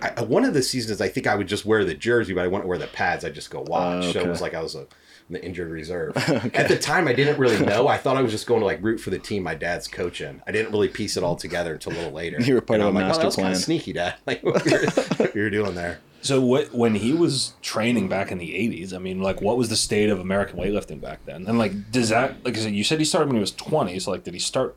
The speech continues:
Speaker 3: did he have time to become an Olympic weightlifter while going to med school? Or?
Speaker 1: Yeah, I mean, for him,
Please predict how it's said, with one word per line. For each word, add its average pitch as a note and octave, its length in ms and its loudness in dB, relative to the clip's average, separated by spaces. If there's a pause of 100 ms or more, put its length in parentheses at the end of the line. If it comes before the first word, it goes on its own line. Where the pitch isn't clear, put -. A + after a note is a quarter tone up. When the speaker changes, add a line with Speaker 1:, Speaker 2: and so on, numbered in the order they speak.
(140)
Speaker 3:
did F2+ 120 -12
he F2 80 -6
have - 140 -6
time A2+ 360 0
to A2 100 0 (260)
become A#2 220 -2
an A#2 80 2
Olympic G#2+ 300 2
weightlifter B2 360 0
while F2+ 280 0
going G2 180 -2
to F#2 80 -6
med F#2 220 -6
school? A#3+ 360 -4
Or? - 40 4
Speaker 1:
Yeah, C#3 280 6
I A#2 80 2
mean, C3+ 200 4
for C3+ 240 2
him, C3 560 2